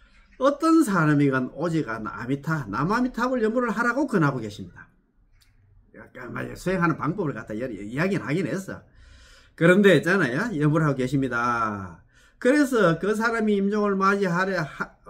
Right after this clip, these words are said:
임종할 때는 아미타 부처님께서 여러 성중들을 들과 함께 손수 마중 나와서 한 사람도 빠짐없이 극락 정토에 왕생시키다고 설하고 있습니다. 이와 같은 선도대সম의 주석에 의하면 삼배는 모두 안나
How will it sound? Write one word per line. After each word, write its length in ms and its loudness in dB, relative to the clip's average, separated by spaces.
임종할 540 2
때는 1000 0
아미타 340 -2
부처님께서 760 -2
여러 200 -4
성중들을 880 -2
들과 240 2
함께 460 -2
손수 420 -4
마중 760 0
나와서 580 -2
한 180 -6
사람도 400 -2
빠짐없이 600 -6
극락 460 0
정토에 320 -4
왕생시키다고 880 -6
설하고 280 -12
있습니다. 380 -18
이와 280 2
같은 460 -4
선도대সম의 840 2
주석에 320 -2
의하면 680 2
삼배는 640 -2
모두 240 0
안나 340 -4